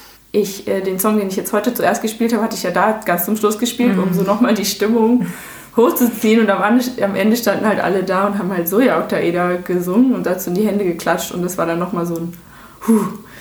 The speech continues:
Speaker 1: so ein Relief, irgendwie so ein bisschen durchatmen nach dieser sehr traurigen Stimmung, dann nochmal so ein bisschen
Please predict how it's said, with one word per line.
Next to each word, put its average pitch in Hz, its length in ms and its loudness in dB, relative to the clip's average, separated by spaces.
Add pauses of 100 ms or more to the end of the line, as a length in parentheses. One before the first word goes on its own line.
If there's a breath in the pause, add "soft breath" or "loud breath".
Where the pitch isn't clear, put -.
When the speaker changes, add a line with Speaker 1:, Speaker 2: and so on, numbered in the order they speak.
(180 loud breath)
Speaker 1:
so - 180 0
ein 202 440 -2 (100)
Relief, 285 460 4
irgendwie 214 260 4
so 208 80 2
ein 202 60 0
bisschen 208 220 -2
durchatmen 196 500 0
nach 190 120 -2
dieser 170 500 0
sehr 180 160 0
traurigen 185 840 -2
Stimmung, 320 440 4
dann 196 120 0
nochmal 190 280 -2
so 175 120 -2
ein 170 80 0
bisschen 165 540 -6